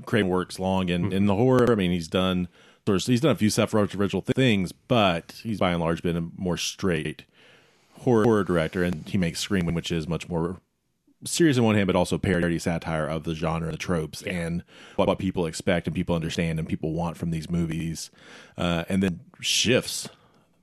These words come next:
Speaker 1: the, the genre,
Speaker 2: Mm-hmm.
Speaker 1: uh, from there. And I, I feel like, I don't know, not having seen some of his other work and then better understanding of the films at large, but it, it seems like that's kind of a thing that's happening here with, with Suzuki.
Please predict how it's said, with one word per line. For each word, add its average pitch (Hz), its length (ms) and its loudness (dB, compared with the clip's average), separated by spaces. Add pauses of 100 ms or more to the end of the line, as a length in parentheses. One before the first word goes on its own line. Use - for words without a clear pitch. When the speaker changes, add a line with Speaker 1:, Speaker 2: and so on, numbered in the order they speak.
(200)
Speaker 1:
the, 90 320 2
the 87 100 2
genre, 85 480 0
Speaker 2:
Mm-hmm. 120 340 -2
Speaker 1:
uh, 82 160 2
from 82 220 0
there. 85 400 0
And 85 260 -4
I, 110 500 4
I - 20 4
feel 131 180 2
like, 101 320 0 (240)
I 156 60 2
don't 127 80 4
know, 117 200 4
not 104 200 4
having 104 180 4
seen 101 180 2
some 90 120 2
of - 20 2
his 90 100 2
other 90 120 4
work 87 200 2
and 87 80 2
then 90 220 -2 (580)
better 98 200 4
understanding 90 400 0
of 82 300 -6 (440)
the 98 80 0
films 95 260 0
at 85 80 -2
large, 87 520 2
but 82 240 0
it, 104 180 -2
it 104 80 2
seems 101 240 0
like 87 200 -2
that's 95 200 -2
kind 90 200 0
of 76 80 -6
a 78 40 -8
thing 98 200 -2
that's 76 120 -6
happening 78 380 -4
here 78 320 -6
with, 78 260 -10
with - 180 -6
Suzuki. 82 500 -8